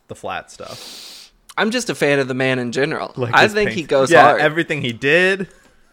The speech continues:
Speaker 2: I don't know much about him.
Speaker 1: Uh, I just kinda take it on principle now that all those guys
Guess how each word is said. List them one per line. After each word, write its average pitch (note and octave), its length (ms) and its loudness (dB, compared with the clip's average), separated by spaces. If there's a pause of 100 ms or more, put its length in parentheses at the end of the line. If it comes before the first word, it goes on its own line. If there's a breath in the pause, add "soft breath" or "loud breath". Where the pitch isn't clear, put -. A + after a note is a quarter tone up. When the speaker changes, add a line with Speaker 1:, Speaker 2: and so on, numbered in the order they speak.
(100)
Speaker 2:
I D#3 160 6
don't A3 140 4
know C#3 140 2
much B2+ 280 0
about A#2+ 400 0
him. - 280 -14 (1600)
Speaker 1:
Uh, A2 580 -4
I C#3 200 -2
just G#2+ 240 -14
kinda F2+ 220 -10
take - 300 -16
it F#2 180 -14 (160)
on F#2 200 -14
principle F#2 460 -18
now F2 180 -14
that F#2 160 -14
all F#2+ 180 -12
those F#2+ 260 -16
guys F#2+ 500 -16